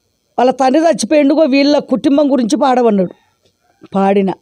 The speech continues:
పాడితే, "ఓకే అమ్మ, మీరు పాడగలుగుతారు,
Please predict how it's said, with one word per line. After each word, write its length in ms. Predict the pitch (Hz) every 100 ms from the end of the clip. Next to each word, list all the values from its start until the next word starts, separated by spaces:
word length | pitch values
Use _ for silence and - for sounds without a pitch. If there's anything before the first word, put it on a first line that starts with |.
| _ _ _ _
పాడితే, 300 | 202 208 202
"ఓకే 300 | 233 220 214
అమ్మ, 280 | 226 202 202
మీరు 220 | 226 202
పాడగలుగుతారు, 800 | 190 196 208 214 202 190 185 202